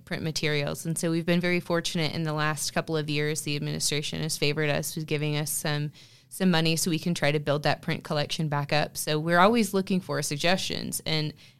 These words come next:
I think having some bilingual materials, some materials in other languages is a fabulous idea,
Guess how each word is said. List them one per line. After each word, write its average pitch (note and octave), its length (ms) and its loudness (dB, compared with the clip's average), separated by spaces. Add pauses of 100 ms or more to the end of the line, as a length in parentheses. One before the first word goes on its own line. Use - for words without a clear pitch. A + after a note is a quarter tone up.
I D#3 80 -2
think D#3+ 240 -2
having E3+ 420 2
some D3+ 380 0
bilingual D3+ 560 0
materials, D#3 600 0
some C#3+ 240 -2
materials D3 480 -2
in D#3 80 -2
other C#3 240 -4
languages D3+ 520 -2
is D#3 100 -8
a D#3+ 80 -6
fabulous F3 640 0
idea, C#3+ 460 -2